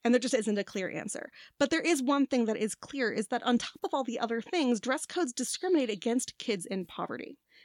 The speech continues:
'Cause you mentioned earlier, like, you never thought about the fact that kids grow making the shorts too short.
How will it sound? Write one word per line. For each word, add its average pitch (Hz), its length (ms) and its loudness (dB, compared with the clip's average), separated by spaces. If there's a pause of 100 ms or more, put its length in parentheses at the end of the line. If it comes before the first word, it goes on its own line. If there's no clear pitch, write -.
(120)
'Cause 233 100 -2
you 254 60 2
mentioned 269 240 4
earlier, 254 260 2
like, 214 160 -2
you 233 60 0
never 226 180 0
thought 247 140 0
about - 180 -2
the 202 60 -10
fact 196 180 -4
that - 140 -8
kids 190 240 -8
grow 208 480 0
making 185 320 -4
the 170 40 -2
shorts - 280 -4
too - 120 -6
short. - 300 -8